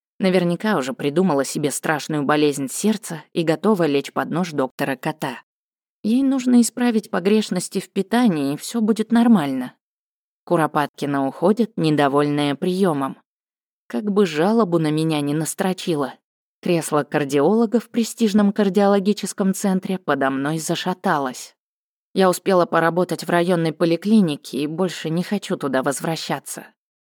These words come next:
Как ни странно, в этот день я больше не косячила. Всё шло своим чередом. Приходили пациенты и, получив назначение, уходили.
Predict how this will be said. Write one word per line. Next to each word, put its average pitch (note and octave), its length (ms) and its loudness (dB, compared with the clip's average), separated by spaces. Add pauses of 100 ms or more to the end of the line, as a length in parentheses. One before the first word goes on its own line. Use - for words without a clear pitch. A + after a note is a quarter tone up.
(640)
Как A#3 280 0
ни G3+ 120 4
странно, G3 640 2 (200)
в A3 80 4
этот B3 320 0
день G#3+ 240 6
я E3+ 180 0
больше D#3 340 -2
не D#3+ 140 0
косячила. F#3+ 800 -4 (320)
Всё D4+ 200 0
шло F#3+ 260 0
своим C#3+ 420 -2
чередом. D#3+ 560 0 (500)
Приходили F3+ 520 2
пациенты D#3 760 -2
и, G3+ 140 -2 (140)
получив D3 440 0
назначение, D#3+ 720 -2
уходили. E3 680 -2